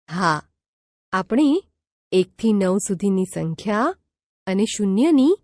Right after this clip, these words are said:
સમજ મેળવી, તેનું વાંચન અને લેખન કરતા પણ શીખ્યા. ત્યાર પછી દસથી વીસ સુધીની સંખ્યાની ઓળખ અને તેનું વાંચન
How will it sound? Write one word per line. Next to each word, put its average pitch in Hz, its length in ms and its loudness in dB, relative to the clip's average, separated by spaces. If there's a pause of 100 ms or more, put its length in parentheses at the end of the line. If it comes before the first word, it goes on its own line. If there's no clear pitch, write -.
(340)
સમજ 196 360 0
મેળવી, 262 460 2 (540)
તેનું 220 300 2
વાંચન 180 560 0 (600)
અને 202 220 2
લેખન 233 480 0
કરતા 208 340 -4
પણ 196 180 -4
શીખ્યા. 151 500 -10 (1080)
ત્યાર 269 240 4
પછી 370 380 2 (460)
દસથી 233 560 2
વીસ 220 340 0 (100)
સુધીની 262 440 4
સંખ્યાની 294 720 2 (580)
ઓળખ 185 640 -2 (340)
અને 202 220 2
તેનું 196 380 -2
વાંચન 190 540 0